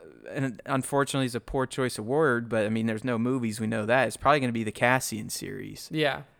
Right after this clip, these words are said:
Speaker 2: Yeah.
Speaker 1: So I don't know if they'd wanna steal any thunder. It, it, maybe it would be just like a casual announce that they did with Cassian. Like, "Oh, yeah, hey, Mando's coming." And then a few months later, it's just like, "Oh, yeah, by the way, we're doing this too."
Speaker 2: Yeah, exactly.
Speaker 1: Um, maybe something like that. But I, I,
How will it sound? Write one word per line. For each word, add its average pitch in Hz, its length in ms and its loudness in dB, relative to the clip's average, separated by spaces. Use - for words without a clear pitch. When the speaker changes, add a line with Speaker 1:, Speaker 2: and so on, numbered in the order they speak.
Speaker 2:
Yeah. - 280 -14
Speaker 1:
So - 160 -2
I - 20 2
don't 131 140 0
know 131 80 4
if 127 80 0
they'd 120 160 0
wanna 120 180 -2
steal 127 380 -2
any 110 220 -4
thunder. 139 600 0
It, 120 140 2
it, 131 80 -2
maybe 139 600 4
it 131 40 8
would 131 160 2
be 127 160 2
just 123 200 -2
like 127 140 2
a 113 60 -2
casual 123 480 6
announce 120 400 2
that - 120 -2
they 113 120 0
did 113 240 0
with 107 160 -4
Cassian. 117 500 0
Like, 107 160 -6
"Oh, 143 120 6
yeah, 147 180 6
hey, 135 180 4
Mando's 131 480 4
coming." 127 300 4
And 123 100 0
then 120 160 2
a 113 60 -4
few 123 180 -4
months 113 260 0
later, 117 200 2
it's 107 80 0
just 104 120 -4
like, 190 120 0
"Oh, 190 100 2
yeah, 165 100 4
by 147 160 2
the 139 80 0
way, 120 120 2
we're 117 100 -2
doing 110 200 -2
this 110 180 -4
too." 113 360 -6
Speaker 2:
Yeah, 143 300 -2
exactly. 135 520 -8
Speaker 1:
Um, - 320 -12
maybe 151 260 0
something 123 260 0
like 117 180 0
that. 113 200 6
But 127 100 4
I, 104 260 4
I, 147 160 8